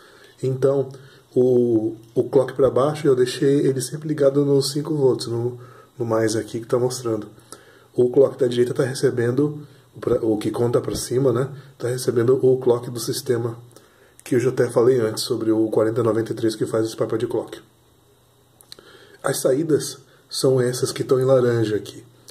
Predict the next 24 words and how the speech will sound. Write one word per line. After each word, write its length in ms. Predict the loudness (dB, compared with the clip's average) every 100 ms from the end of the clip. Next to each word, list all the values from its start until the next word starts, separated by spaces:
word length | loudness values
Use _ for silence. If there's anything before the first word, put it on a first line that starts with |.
| -20 _ _ _ _ -2
Eu 200 | 0 0
fiz 320 | -2 -2 -2
com 160 | -4
que 120 | -2 -2
ele 120 | 0
ligasse 360 | 0 -2 0
nas, 200 | -4 -6
ness-, 300 | -6 -6 -6
nesses 460 | -6 -6 -4 -6 -4
leds, 400 | 0 0 0 -4
né? 180 | -6 -8 -12 -20 -20 -20 _ -4
E 140 | -2
também, 540 | 0 2 2 0 -2 -4 -10 -20 -20 _ _ _ _
que 160 | -4 -2
mais? 460 | 0 -2 -4 -10 -12 _ -20 _
O 260 | 0 2 2
vai 300 | 4 2 4
um 300 | 2 0 -4 -10 -18 -20 _ _ -6
é 200 | 0 2
esse 320 | 2 0 -6
fio 300 | -10 -2 2
amarelo 400 | 2 2 2 2
aqui, 240 | -2 -4
ó. 60 | -8